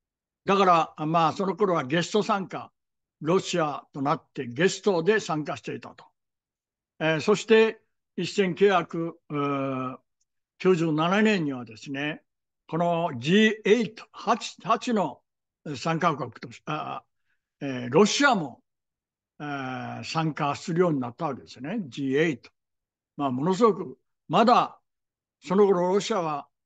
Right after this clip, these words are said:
えー、民主主義国家と言えるかどうかわからなかったんだけど、大盤振る舞いですね。西側は、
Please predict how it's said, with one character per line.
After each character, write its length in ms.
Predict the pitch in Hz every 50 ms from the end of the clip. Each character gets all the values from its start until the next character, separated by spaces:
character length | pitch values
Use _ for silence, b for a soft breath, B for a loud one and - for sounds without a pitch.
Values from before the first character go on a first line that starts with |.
| _ _ _ _ _ _ _ _ _ _
え 240 | - 151 147 147 139
ー、 20 | 135
民 220 | 135 151 180 196
主 180 | - - 240 208
主 160 | - 269 247
義 140 | 220 233 -
国 180 | - 269 247 -
家 180 | - - 202
と 120 | - - 196
言 180 | 208 214 254
え 60 | 262
る 100 | 254 277
か 140 | 226 233 202
ど 140 | 180 202 180
う 60 | 170
か 100 | 160 156
わ 120 | 156 165 175
か 80 | 196
ら 120 | 208 220 220
な 120 | 233 220
か 80 | 208 185
っ 80 | 160
た 140 | - 156 139
ん 60 | 131
だ 100 | 127 131
け 80 | 143 165
ど、 260 | 180 151 127 - _ _ _ _ _ _ _ _ _ _ _ _ _
大 180 | - 127 160 190
盤 260 | 185 220 208 214 202
振 120 | 156 190 202
る 100 | 208 190
舞 200 | 170 143 120 110
い 20 |
で 60 | 98
す 160 | - - -
ね。 280 | 113 127 156 202 240 240 _ _ _ _ _ _ _ _ -
西 320 | 156 156 147 - - 180 175
側 320 | 185 170 170 175 170 160
は、 420 | 160 180 202 196 175 139 117 -